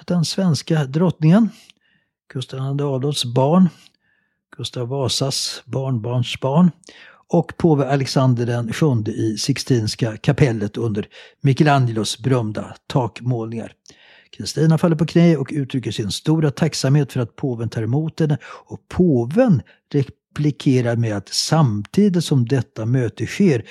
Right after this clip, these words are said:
så firas det med en stor fest i himmelriket.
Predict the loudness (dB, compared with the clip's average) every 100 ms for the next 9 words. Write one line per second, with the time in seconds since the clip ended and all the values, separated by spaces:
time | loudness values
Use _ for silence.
0 | -20 -8 -8 -8 -6 2 4 2 2 2
1 | 2 2 0 -2 -12 -20 -20 _ -4 -2
2 | -2 0 0 0 -4 -6 -2 -4 -4 -8
3 | -6 -6 -8 -6 -4 -6 -10 -12 2 2
4 | 2 -4 -12